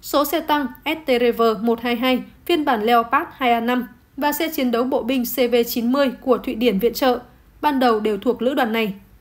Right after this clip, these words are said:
Về vũ khí, trang bị, lữ đoàn bộ binh cơ giới hai mươi mốt có thể so sánh với lữ đoàn bộ binh cơ giới bốn bảy và lữ đoàn xung kích đường không tám hai cũng đang ở mặt trận Kursk.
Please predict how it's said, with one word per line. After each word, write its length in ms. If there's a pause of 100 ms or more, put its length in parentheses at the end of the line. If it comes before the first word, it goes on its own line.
(480)
Về 180
vũ 140
khí, 160
trang 200
bị, 200 (220)
lữ 140
đoàn 200
bộ 120
binh 220
cơ 140
giới 180
hai 120
mươi 60
mốt 160 (240)
có 120
thể 180
so 180
sánh 280
với 160
lữ 140
đoàn 240
bộ 140
binh 180
cơ 160
giới 200
bốn 180
bảy 220 (280)
và 120
lữ 120
đoàn 200
xung 240
kích 180
đường 180
không 220
tám 160
hai 220 (140)
cũng 220
đang 200
ở 80
mặt 200
trận 180
Kursk. 240